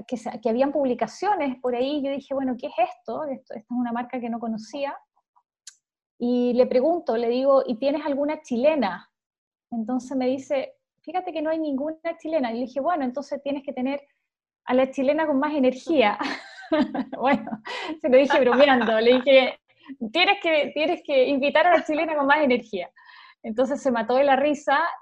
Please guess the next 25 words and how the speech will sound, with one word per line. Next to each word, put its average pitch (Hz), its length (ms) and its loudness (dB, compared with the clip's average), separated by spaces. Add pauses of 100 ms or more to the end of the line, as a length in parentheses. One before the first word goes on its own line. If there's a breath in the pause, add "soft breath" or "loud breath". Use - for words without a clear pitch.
(100)
y, 233 340 -4
y 254 60 -2
bueno, 247 200 2
ahí 240 140 0
comenzamos 262 560 -2
a 254 40 -2
conversar 285 760 0 (100)
y, 220 440 -4
y 220 80 -4
me 220 100 -2
invitó 247 560 4
y 262 160 0
bueno, 202 480 -10
compartí 233 800 -6
en 214 160 -4
el, 208 180 -8
en 208 220 -8
el 208 100 -8
primer 214 300 -4
evento 226 540 -4
una 214 420 -6
charla 233 500 -6
de 220 100 -6
veinticinco 214 540 -8
minutos 240 600 -4